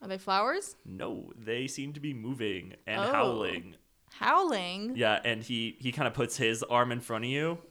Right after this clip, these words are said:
Speaker 2: and he says, "Oh no, it's the rage apes."
Speaker 1: Oh, not the rage apes. Um, do they see us?
Speaker 2: No, but they're just screaming, and I think they just, like, some of them are just beating the <laughs> crap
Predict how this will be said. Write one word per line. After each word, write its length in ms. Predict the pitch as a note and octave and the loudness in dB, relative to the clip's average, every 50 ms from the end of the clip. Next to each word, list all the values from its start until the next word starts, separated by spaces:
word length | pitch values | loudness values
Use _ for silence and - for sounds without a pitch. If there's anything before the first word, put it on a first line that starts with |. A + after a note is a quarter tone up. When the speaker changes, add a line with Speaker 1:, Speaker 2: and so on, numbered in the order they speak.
| _ _ - | _ _ 0
Speaker 2:
and 200 | G#2+ A2+ A2 A2+ | 2 2 2 0
he 80 | A2+ | -2
says, 360 | G#2+ - - A2+ G#2+ G#2 - - - _ _ _ _ _ _ _ - | -2 2 4 4 4 4 2 -4 -12 _ _ _ _ _ _ _ -8
"Oh 100 | - A#2+ B2 | -6 -2 -2
no, 240 | A#2+ A#2 A2+ G#2+ - - - _ _ _ _ _ _ _ _ - | 0 0 -2 -2 -6 -12 -20 _ _ _ _ _ _ _ _ -8
it's 160 | B2 - - | -4 -2 0
the 80 | B2+ A2+ | 0 2
rage 320 | A#2+ B2 B2 C3 B2+ A#2 | 4 6 6 6 6 4
apes." 480 | A#2+ A2 A2 - - - - - - - - _ _ _ _ - - | 2 -2 -2 -2 0 2 2 2 2 0 -6 _ _ _ _ -10 -4
Speaker 1:
Oh, 180 | A#3+ A#3 G#3 G3 | -2 0 0 0
not 220 | G3 F#3+ G3+ G3+ F#3+ | -2 -2 -4 -4 -4
the 80 | F#3 | -4
rage 220 | F3+ F3 F3+ F3 - | -4 -4 -4 -4 -6
apes. 500 | E3+ E3 F3 - - - - - - - - - - - - - - - | -6 -6 -6 -4 -4 -4 -6 -6 -12 -20 -20 -20 -20 -20 -20 -20 -12 -8
Um, 480 | - - F3 D#3 D#3 F3+ F#3+ G#3 A#3+ G#3 - - - - - - _ - - - - - - - - | -4 -4 -4 -4 -4 -4 -4 -4 -4 -6 -8 -14 -20 -20 -20 -20 _ -20 -20 -20 -20 -20 -20 -12 -4
do 80 | - G#3+ | -2 0
they 120 | G#3 G3+ | 0 0
see 180 | F#3+ G#3 A3 A3+ | 2 2 2 2
us? 220 | A#3+ C4+ - - - - - G3+ F3+ - | 0 -2 -6 -10 -14 -16 -16 -14 -10 -4
Speaker 2:
No, 340 | - A#2 A#2+ A#2+ B2 A#2+ A#2 A2 | 2 6 8 10 10 10 10 8
but 140 | A#2+ A2+ | 6 4
they're 120 | - B2 A#2+ | 6 4 6
just 300 | A#2+ B2+ B2 - - - | 6 4 4 4 4 2
screaming, 680 | - - - A2+ G#2 G#2 G#2 G#2+ A2 A#2 A#2 B2 B2 B2 | 2 0 -2 0 0 2 2 2 2 2 2 2 2 2
and 120 | A2 A2 A2 | 2 4 2
I 80 | A2 | 2
think 200 | G#2+ - B2 A#2+ - | 2 0 -2 -2 0
they 80 | A#2 G#2 | 0 0
just, 180 | A2+ A2 - | 0 0 0
like, 180 | A#2 G#2 G#2+ - - - G2+ - | 2 0 0 0 -4 -14 -8 -2
some 160 | - - C#3 | 0 2 2
of 60 | C3+ | 4
them 80 | B2+ B2 | 4 2
are 40 | A#2 | 2
just 240 | A2+ A2 A#2+ - - | 0 -4 -6 -4 -2
beating 260 | - A2 G#2+ B2 A#2+ | 0 2 2 2 2
the 80 | A#2 A2 | 0 -2
<laughs> 140 | - - | -4 -4
crap 320 | - - - C#3 C#3+ - | 2 6 6 6 6 6